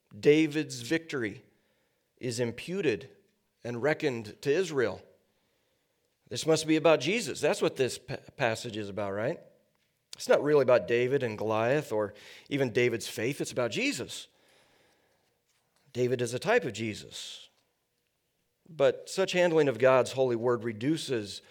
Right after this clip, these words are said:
Old Testament narratives such as First Samuel seventeen to fantasy literature. You can make it mean whatever you like. The Old Testament, remember what Paul wrote to the Romans in chapter fifteen, verse four.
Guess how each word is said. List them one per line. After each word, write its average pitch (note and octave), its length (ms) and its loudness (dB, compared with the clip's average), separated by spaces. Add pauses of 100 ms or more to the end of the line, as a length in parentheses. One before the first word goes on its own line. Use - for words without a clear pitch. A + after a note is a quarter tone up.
(360)
Old C3+ 220 2
Testament C3 460 -2
narratives A2+ 760 -2
such - 320 -6
as G2+ 140 -6
First A2+ 280 -8
Samuel A2 280 -6
seventeen G2 720 -10 (680)
to G#2+ 260 -8
fantasy B2+ 600 -2
literature. A2+ 480 -6
You G#2+ 120 -10
can G#2+ 200 -8
make A#2 320 -4 (160)
it G#2 320 -12
mean G#2+ 340 -12
whatever G2 280 -10
you F#2 160 -14
like. F#2 420 -14 (1600)
The D3+ 80 0
Old F3 140 6
Testament, C3 440 2
remember A#2+ 640 2 (180)
what A#2 220 -6
Paul C#3+ 300 4
wrote B2+ 240 4
to A#2+ 60 -8
the A2+ 80 -2
Romans A#2+ 380 0
in G#2+ 80 -10
chapter B2 260 -4
fifteen, B2 400 -4
verse A#2 200 -2
four. A#2+ 400 2